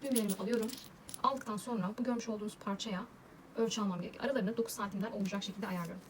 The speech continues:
Mezuramı alıyorum. Hemen şuraya ilk baş olarak şöyle düğmemi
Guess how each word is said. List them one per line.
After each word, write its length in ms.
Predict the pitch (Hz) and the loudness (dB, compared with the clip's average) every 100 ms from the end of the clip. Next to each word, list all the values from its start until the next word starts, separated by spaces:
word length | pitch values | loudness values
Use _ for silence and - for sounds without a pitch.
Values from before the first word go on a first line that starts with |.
| - - | -18 -2
Mezuramı 300 | 262 233 214 | 0 2 2
alıyorum. 300 | 202 185 180 - - - - - | 0 0 -2 -4 -20 -20 -16 -6
Hemen 180 | 247 | -2
şuraya 280 | 185 - 196 | -2 -2 -4
ilk 220 | 190 233 | -2 -2
baş 120 | 247 - | -2 0
olarak 200 | 175 202 - | -2 -2 -10
şöyle 320 | - 226 180 220 - | -8 -4 -4 -6 -4
düğmemi 320 | 240 196 175 | 0 2 0